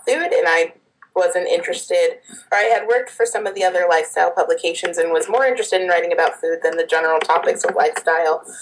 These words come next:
Um, but eventually, seeing how much it costs to be in print, um, I got into WordPress and using that medium a lot and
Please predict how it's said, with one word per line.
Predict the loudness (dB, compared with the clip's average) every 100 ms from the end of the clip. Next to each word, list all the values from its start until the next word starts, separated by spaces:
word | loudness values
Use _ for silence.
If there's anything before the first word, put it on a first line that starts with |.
| -20 -10 0
Um, | 2 2 0 0
but | 0
eventually, | 2 2 0 -2 -4 0 0 0
seeing | -4 -2 -2 0
how |
much | 0 0 0
it | -2
costs | 0 0 -2
to | -4
be | -4
in | -2
print, | 0 0 0 -2 0
um, | 2 0 -2 -8 -10 -14 -4
I | 0
got | 2 2 0 -6 _
into | -4 -4 0
WordPress | 2 2 2 0 0 0 0 -4
and | -6
using | -4 -2
that | 0 0
medium | 0 -2 0
a | 0
lot | 2 2 0
and | -4 -10 -10